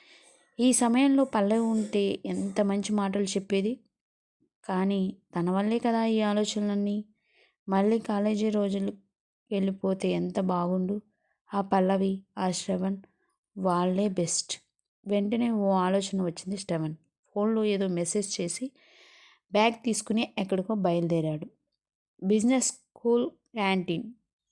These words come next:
ఓ టేబుల్ మీద శ్రవణ్ స్పీచ్ పేపర్స్ చూసుకుంటున్నాడు. పల్లవి రావడం చూసిన వాటిని ఓ బొత్తిగా పెట్టాడు.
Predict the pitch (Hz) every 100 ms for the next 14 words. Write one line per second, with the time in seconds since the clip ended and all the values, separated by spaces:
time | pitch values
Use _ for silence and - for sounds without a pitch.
0 | _ _ - 190 208 208 208 233 233 220
1 | 196 180 - _ _ _ - 208 196 214
2 | 202 214 208 - - 196 196 190 - -
3 | - _ _ _ _ - 190 - 185 165
4 | 170 156 160 - _ _ - 190 202 226
5 | 220 208 208 208 202 196 190 180 180 180
6 | - _ _ _ _ _ _ _ _ -
7 | 180 190 175 185 185 _ - 214 233 226
8 | 196 170 165